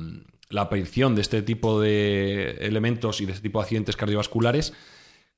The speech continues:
con un, con un aviso cierto. Es decir, eh, eh, te va, te va a predecir cuándo vas a tener o, o bien un, una angina de pecho o un infarto, o incluso hablan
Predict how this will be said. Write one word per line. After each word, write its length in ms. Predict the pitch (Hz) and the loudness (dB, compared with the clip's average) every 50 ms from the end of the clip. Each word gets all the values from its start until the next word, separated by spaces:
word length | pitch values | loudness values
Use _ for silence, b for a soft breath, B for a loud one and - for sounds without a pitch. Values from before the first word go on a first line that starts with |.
| _ - | _ -2
con 200 | - 113 110 110 | 2 2 4 4
un, 760 | 113 120 123 123 123 123 120 117 113 110 107 107 101 98 95 | 4 4 4 4 4 4 4 4 2 2 2 0 0 -2 -2
con 140 | - 110 110 | 0 2 2
un 80 | 117 131 | 4 6
aviso 420 | - 127 - - 151 143 135 123 | 6 4 4 6 6 6 6 4
cierto. 440 | - - 123 123 117 101 - 92 87 | 4 4 4 4 4 4 2 -2 -2
Es 40 | 90 90 | -2 -2
decir, 260 | - - 104 95 92 | -2 -2 -2 0 0
eh, 240 | 92 92 90 87 76 | 0 -2 -2 -4 -4
eh, 220 | 101 104 98 95 - | -6 -8 -8 -8 -6
te 120 | - - 104 | -2 2 4
va, 200 | 110 117 120 120 | 4 4 4 2
te 280 | - - - 123 120 117 | 0 0 2 2 4 4
va 180 | 110 131 135 | 4 4 4
a 80 | 135 131 | 4 4
predecir 520 | 147 139 131 127 120 - - 143 117 - | 4 4 4 2 2 4 2 2 2 2
cuándo 220 | - 131 131 127 127 | 2 4 4 4 4
vas 100 | 120 110 | 4 2
a 40 | 120 | 2
tener 360 | 123 120 120 117 101 - - - | 2 2 2 2 0 -2 -6 -6
o, 240 | 101 95 95 95 - | -4 -4 -4 -4 -4
o 80 | - 92 | -4 -2
bien 280 | 98 101 101 101 101 101 | 0 0 2 2 0 0
un, 540 | 98 98 98 98 92 90 95 92 87 - - | 0 -2 -2 -2 -4 -4 -4 -4 -6 -6 -6
una 160 | - 95 92 | -6 -4 -4
angina 240 | 90 - 107 104 98 | -2 -2 0 0 0
de 80 | 92 87 | 0 0
pecho 340 | - 131 - - - 120 107 | 0 -2 -2 0 0 0 2
o 80 | 101 95 | 2 2
un 140 | 92 95 | 0 0
infarto, 500 | 92 90 - - 120 - - - - 104 | -2 -2 0 0 0 0 0 0 0 0
o 560 | 101 98 95 92 82 82 78 85 85 - - - | 0 0 0 0 -2 -2 -2 -2 -4 -4 -6 -6
incluso 540 | 98 90 - 98 98 - - 107 101 95 | -8 -6 -4 -4 -4 -2 0 0 2 2
hablan 300 | 98 101 101 98 98 90 | 2 2 2 2 0 -2